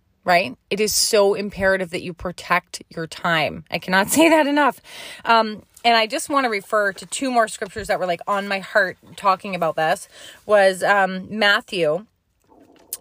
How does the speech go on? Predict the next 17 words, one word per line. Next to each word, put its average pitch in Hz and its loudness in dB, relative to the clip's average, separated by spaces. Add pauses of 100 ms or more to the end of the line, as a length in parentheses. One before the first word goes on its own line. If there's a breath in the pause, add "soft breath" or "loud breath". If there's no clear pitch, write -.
Um, 180 -8
my 185 -10
stomach 170 -12
is 170 -14
growling. 165 -2
Can - -16
you 185 -8
hear 196 0
that? 262 4 (400)
<laughs> 453 -6
Matthew 330 2
chapter 254 0
eighteen, 226 -4
verse 208 -6
nineteen 208 -6
and 190 -10
twenty. 175 -6